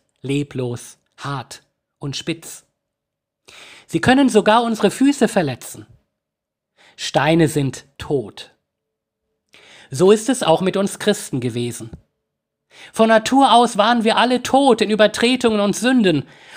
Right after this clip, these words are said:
Und dass wir lebendig gemacht wurden, verdanken wir allein der Gnade Gottes. Von Natur waren wir unbrauchbar, lagen im Steinhaufen dieser Welt, total schäbig, kantig,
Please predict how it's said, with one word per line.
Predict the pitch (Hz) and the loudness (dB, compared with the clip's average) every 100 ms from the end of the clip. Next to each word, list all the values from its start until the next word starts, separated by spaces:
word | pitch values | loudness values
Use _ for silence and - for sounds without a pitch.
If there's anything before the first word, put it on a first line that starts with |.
| - | -2
Und | 202 | 2
dass | 240 240 | 2 4
wir | 226 | 2
lebendig | 208 202 262 262 247 - | 4 4 2 2 2 2
gemacht | 208 240 - 190 | 2 0 0 2
wurden, | 220 214 208 - - | 4 4 2 -2 -10
verdanken | - 214 214 240 254 247 233 | 0 0 2 0 0 0 2
wir | 214 185 | 2 2
allein | 185 196 226 214 | 2 2 2 2
der | 180 | 0
Gnade | 180 190 208 208 | 0 0 0 0
Gottes. | 220 202 131 - - _ _ _ _ _ _ _ _ _ _ _ _ _ _ | 0 -2 -6 -12 -20 _ _ _ _ _ _ _ _ _ _ _ _ _ _
Von | - 156 | 0 2
Natur | 156 156 - 233 233 147 - - _ _ - | 2 0 0 4 4 2 -2 -14 _ _ 0
waren | 170 175 165 | 0 2 2
wir | 170 196 | 2 4
unbrauchbar, | 214 202 151 127 113 - 117 98 - _ _ _ - | 4 2 0 -2 -4 -6 -8 -8 -12 _ _ _ -2
lagen | 180 208 208 190 | 2 4 2 0
im | 180 | -2
Steinhaufen | 160 - 190 202 175 196 185 - 185 | -2 0 2 2 2 2 2 0 -2
dieser | 175 180 170 | 0 0 0
Welt, | 175 120 - - _ _ _ _ _ _ | -4 -6 -12 -20 _ _ _ _ _ _
total | 139 135 151 135 - | -10 -4 -4 -4 -6
schäbig, | - 160 123 104 - - _ _ _ _ | -6 -6 -6 -12 -16 -20 _ _ _ _
kantig, | - 165 127 - 104 - | -4 -4 -6 -10 -12 -16